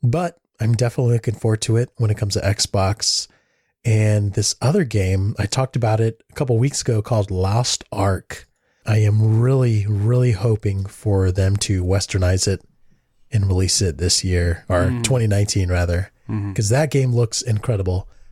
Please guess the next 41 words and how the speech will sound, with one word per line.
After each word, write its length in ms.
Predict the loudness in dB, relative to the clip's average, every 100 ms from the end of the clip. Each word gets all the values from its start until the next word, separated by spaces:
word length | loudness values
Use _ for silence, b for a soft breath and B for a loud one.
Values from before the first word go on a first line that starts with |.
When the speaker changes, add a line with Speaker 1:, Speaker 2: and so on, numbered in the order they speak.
| -6
Speaker 1:
Top-down 540 | -2 -2 0 2 2 0
isometric 540 | -2 0 0 0 -2
camera, 400 | 0 2 2 2
but 140 | 2
it's 160 | 0 0
an 80 | -2
M 160 | 0
M 120 | 2 2
O 300 | 2 2 -2 b b
with 320 | 0 2 0
a 40 | 2
lot 300 | 2 2 2
of 80 | 0
similar 840 | -2 0 2 2 2 2 2 0 -6 _ _ _
playstyles 520 | 0 0 0 0 0 0
to 180 | -2 0
games 340 | 0 0 0
like 180 | -2 -2
Diablo. 600 | -2 0 -2 -2 -4 -8 -6
Speaker 2:
Mm-hmm. 320 | -4 -4 -4 -8 _ _
Speaker 1:
So 360 | -4 0 2 2
it, 240 | 0 -4 -2
it 180 | 0 2
looks 680 | 2 2 0 -2 -4 -2 -4 _ -4
incredible. 1120 | -2 -2 -4 -6 0 2 2 0 0 -2 -4 -4
I 180 | 0
am, 320 | 2 2 -2 -8 _
I 100 | 0 2
am, 260 | 2 2
uh, 340 | 2 2 2 2
super 420 | 0 0 0 0
excited 500 | -2 -2 -4 -4 -8
to 60 |
play 200 | -6 -6
that 200 | -2 -4
game. 280 | -4 -8 -8 -10 -6
Speaker 2:
Is 140 | -2
this 160 | -2 -2
the 100 | -2
Korean 600 | -2 -2 0 0 0 -2
game? 380 | -2 -2 -4